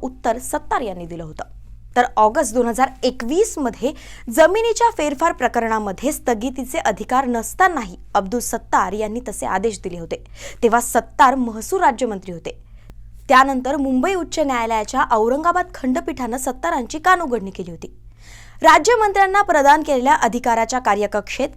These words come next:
कार्यवाही करणं अभिप्रेत आहे. त्यांनी प्रशासकीय अधिकाराचा वापर करून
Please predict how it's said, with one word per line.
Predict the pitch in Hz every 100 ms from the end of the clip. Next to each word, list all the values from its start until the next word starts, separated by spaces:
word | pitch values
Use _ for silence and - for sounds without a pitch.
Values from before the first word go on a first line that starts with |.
| -
कार्यवाही | 226 226 359 359 359
करणं | 330 254 190
अभिप्रेत | 277 262 254 180 175
आहे. | - - - -
त्यांनी | 208 190 226
प्रशासकीय | - 214 - 254 254 311
अधिकाराचा | 311 254 247 226 226 269
वापर | 220 196 320 349
करून | 277 254